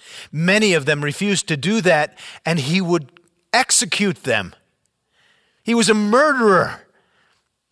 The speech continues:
And he's the one writing this, "I have found forgiveness." He said, "I'm the worst sinner in all the world, but Jesus has forgiven me." So if you're listening to my voice today and you have a sense in your own soul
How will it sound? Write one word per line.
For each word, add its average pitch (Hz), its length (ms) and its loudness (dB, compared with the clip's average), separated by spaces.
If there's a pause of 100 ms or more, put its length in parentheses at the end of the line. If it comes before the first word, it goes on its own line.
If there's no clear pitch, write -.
(120)
And 120 140 -10
he's 139 240 -6
the 143 100 -8
one 123 180 -6
writing 113 400 -4
this, 101 320 -10
"I 113 180 -4
have 127 120 -8
found 104 320 -6
forgiveness." 110 640 -8 (180)
He 147 80 -8
said, 127 160 -2
"I'm 147 160 -2
the 110 80 -8
worst 131 240 -6
sinner 143 260 -6
in 110 200 -16
all 123 240 -4
the 135 80 -10
world, 123 460 -6 (340)
but 104 140 -12
Jesus 120 420 -6
has 123 140 -8
forgiven 107 500 -8
me." 95 300 -12 (680)
So - 140 -8
if 127 140 -6
you're 156 100 -4
listening 202 300 -4
to 170 60 -4
my 147 140 0
voice 135 360 -4
today 113 520 -4
and 117 220 -12
you 143 280 -6
have 147 220 -4
a 139 60 -8
sense 135 460 -8
in 117 260 -12
your 131 260 -4
own 151 240 -4
soul 139 540 -6